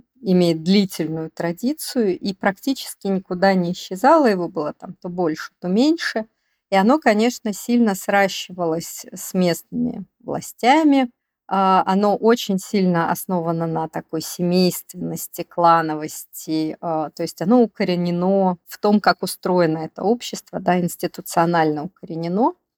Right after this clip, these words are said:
И оно, конечно, тоже связано с тем, что по разным причинам экономики некоторых стран,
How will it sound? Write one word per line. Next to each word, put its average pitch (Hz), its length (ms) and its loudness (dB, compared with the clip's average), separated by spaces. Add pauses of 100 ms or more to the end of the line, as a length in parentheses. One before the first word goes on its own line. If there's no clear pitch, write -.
(420)
И 196 100 -2
оно, 214 300 2
конечно, 233 500 0
тоже 214 260 -2
связано 208 540 0
с 190 100 -14
тем, 330 260 -2
что 214 840 0
по 196 120 4
разным 185 380 2
причинам 254 680 0
экономики 196 560 -2
некоторых 180 540 -4
стран, 165 500 -2